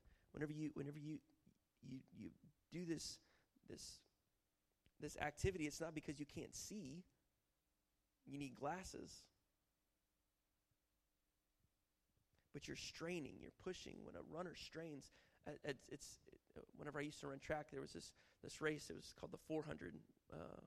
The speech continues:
four hundred meter relay. One of the most fun events, I think, of the entire track meet is you have four different athletes that are on a team, a relay team,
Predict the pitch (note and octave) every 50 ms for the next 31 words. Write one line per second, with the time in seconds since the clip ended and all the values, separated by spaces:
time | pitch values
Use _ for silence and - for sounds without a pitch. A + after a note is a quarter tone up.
0 | - - D3+ D3+ D3+ D3+ D3 C#3+ D3 C#3 C#3+ C3+ C#3 C#3+ D3 D3 D#3 - - -
1 | - - - - - - - - - D#3 D3 C#3 C#3 C3 - - - E3 E3 E3
2 | E3+ E3+ E3+ - - D#3 C#3+ D3+ D3+ D3+ D3 D3+ - - - - - - - -
3 | D#3 C#3 - C#3 B2+ C#3+ - - - - F#3+ - F2+ - - - - - - -
4 | - - - - - - - - - - - _ - - - D3+ D2 D2+ - -
5 | C3 C#3+ D3+ D#3 D3+ E3 F3+ F3+ - - - - - - - D3 D#3 D#3+ D3+ C3+
6 | D#3+ D#3 - E3 - D#3 D3 - - D3+ C#3 - - - - - F3 E3 D3+ D3
7 | - - D2 E2+ F2+ - - - - C#3+ C#3+ - - E3 E3 - - E3+ - F3+